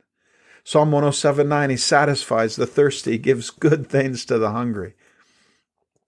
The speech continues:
Robert Stallman was a biblical scholar who taught in Seattle. I think he,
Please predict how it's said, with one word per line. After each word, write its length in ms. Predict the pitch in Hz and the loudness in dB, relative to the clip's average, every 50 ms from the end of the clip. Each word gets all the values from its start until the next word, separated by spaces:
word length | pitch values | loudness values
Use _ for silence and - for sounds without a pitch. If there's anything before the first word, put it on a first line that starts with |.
| _ - - - - - _ | _ -20 -20 -20 -20 -12 _
Robert 300 | - 135 123 123 120 117 | 2 2 4 4 4 2
Stallman 500 | 117 - - - 117 120 120 120 117 110 | 0 0 2 2 4 4 2 2 0 0
was 140 | 107 101 95 | -2 -2 -2
a 60 | 110 | -2
biblical 480 | 101 107 123 120 113 120 120 117 - 104 | -2 0 -2 -2 0 -2 -2 0 0 -2
scholar 440 | - - - 117 117 117 113 110 107 | -2 0 0 2 4 4 4 4 2
who 80 | 104 | 0
taught 280 | 101 - - 113 110 107 | 0 0 0 0 2 0
in 100 | 107 101 | 0 -2
Seattle. 580 | - - - 123 110 104 104 110 107 101 98 - | -4 -4 -2 0 0 2 2 0 0 -2 -6 -8
I 400 | 110 - _ _ _ _ _ - | -14 -20 _ _ _ _ _ -4
think 120 | - 117 113 | -4 -2 0
he, 160 | 113 104 | 0 -2